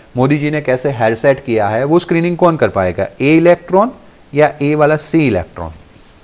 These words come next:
बोलो, ए। क्यों? क्योंकि ए नजदीक है, तो उसमें सबसे ज्यादा, और ए सी को है ना कुछ कुछ दिखेगा, मतलब कि मोदी जी ने specs पहने हैं, वो दिखेगा, तो हेड नहीं दिखेगा पूरा,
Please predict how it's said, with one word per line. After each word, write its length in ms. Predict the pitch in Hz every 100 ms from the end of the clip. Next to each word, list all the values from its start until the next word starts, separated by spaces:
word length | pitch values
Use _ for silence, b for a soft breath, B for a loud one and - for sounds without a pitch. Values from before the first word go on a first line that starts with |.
| _ - - - - - - - 120
बोलो, 200 | 104 85 - _ _ _ _ _ _ - - _ _ _ _ -
ए। 280 | 147 95 - -
क्यों? 120 | 240
क्योंकि 300 | 247 247 226
ए 80 | 170
नजदीक 380 | 156 110 107 101
है, 140 | 98 - b b b
तो 60 | 190
उसमें 200 | 196 247
सबसे 360 | 233 208 - 220
ज्यादा, 240 | 151 143
और 340 | 117 - 170
ए 160 | 185 185
सी 240 | - 190
को 140 | 180 208
है 80 | 214
ना 100 | 220
कुछ 240 | 202 185
कुछ 260 | 214 196 160
दिखेगा, 440 | 156 147 98 85 b b -
मतलब 240 | 139 165 165
कि 100 | 170
मोदी 300 | 147 143 147
जी 100 | 151
ने 120 | 151
specs 340 | - 135 -
पहने 360 | - 131 127 127
हैं, 280 | 120 123 131
वो 240 | 139 143
दिखेगा, 400 | 143 139 147 131
तो 220 | 127 139 107
हेड 280 | 104 131 135
नहीं 180 | 131
दिखेगा 340 | 135 123 131 120
पूरा, 400 | 120 117 113